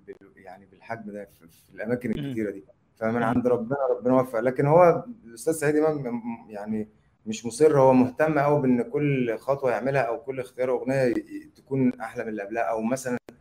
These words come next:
Speaker 1: توصلنا لحاجة بعدها يعني. يعني هو
Speaker 2: مم.
Speaker 1: باصص إن مثلًا عشر أغاني هيكملوا بعض إزاي.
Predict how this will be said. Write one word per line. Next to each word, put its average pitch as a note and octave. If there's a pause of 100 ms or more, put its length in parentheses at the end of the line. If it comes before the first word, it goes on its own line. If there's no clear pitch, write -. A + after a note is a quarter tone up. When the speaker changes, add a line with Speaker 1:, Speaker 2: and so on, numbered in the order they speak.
(360)
Speaker 1:
توصلنا C3
لحاجة A#2+
بعدها G#2
يعني. F2 (220)
يعني G2+
هو B2
Speaker 2:
مم. A#2+
Speaker 1:
باصص B2+
إن A2 (100)
مثلًا A2+
عشر A2+
أغاني A#2 (100)
هيكملوا G2+
بعض G#2
إزاي. G2